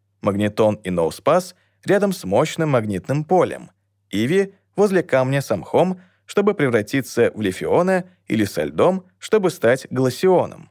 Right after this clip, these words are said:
Достичь максимального показателя красоты. Иметь другого конкретного покемона в команде — Мантайк и Панчем —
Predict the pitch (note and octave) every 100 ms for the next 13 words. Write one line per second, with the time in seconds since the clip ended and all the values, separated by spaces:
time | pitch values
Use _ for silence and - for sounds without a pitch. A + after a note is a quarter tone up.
0 | _ _ _ _ - G2+ G2 - G#3 G3
1 | F#3 C3+ C3 D#3+ E3+ E3+ B2+ A2+ G#2+ G#2+
2 | B2+ B2 C3 D3 F3+ F3 G#2+ A#1 _ _
3 | _ _ _ - F#2 E3+ F3+ D#3+ C#3 D3+
4 | F3+ E3+ C#3 A#2 A#2 G#2+ G#2+ F2 - -
5 | D#2+ A#2+ D#3 D#3+ F3 F#3 D#3+ A2 C#2 -
6 | _ _ - F2+ B2+ E3 - F#3+ - _
7 | D#3 - F#3 C3+ - D2 C2